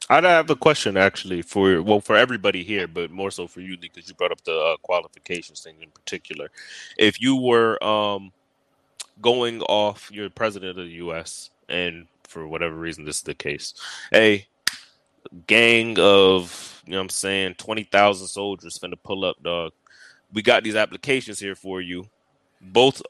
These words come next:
of these armies we've got here for you have the exact same qualifications, all grade A marksmen, all grade A, whatever, whatever, whatever, all the requirements to be a, in the army and really be a certified killer.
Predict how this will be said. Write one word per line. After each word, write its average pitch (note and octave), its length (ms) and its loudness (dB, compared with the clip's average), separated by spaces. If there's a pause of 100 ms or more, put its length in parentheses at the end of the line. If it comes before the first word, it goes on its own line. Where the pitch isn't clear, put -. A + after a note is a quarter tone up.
(140)
of G#2 220 -2
these G#2+ 200 -8
armies G2 400 -6
we've F2+ 180 -14
got F2+ 220 2
here F2+ 180 -8
for F#2 240 -8
you F2+ 180 -10
have F2 220 -2
the D#2+ 140 -8
exact D#2+ 420 -2
same G2 180 -6
qualifications, F2 920 -14
all G2 260 -4
grade F#2+ 340 -6
A F2+ 140 -4
marksmen, G2 640 -10
all F#2 300 -4
grade F#2 360 -4
A, F#2 300 -2 (340)
whatever, F#2+ 320 -2
whatever, F2+ 320 -6
whatever, E2 420 -10
all F2+ 220 -4
the F2+ 80 -8
requirements E2+ 520 -8
to - 80 -18
be E2+ 240 -6
a, D2+ 120 -4 (120)
in F2+ 220 -6
the D#2+ 80 -4
army E2+ 420 -6
and D#2 140 -16
really E2+ 200 -12
be E2+ 100 -10
a D2 80 -10
certified E2 600 -2
killer. - 320 -6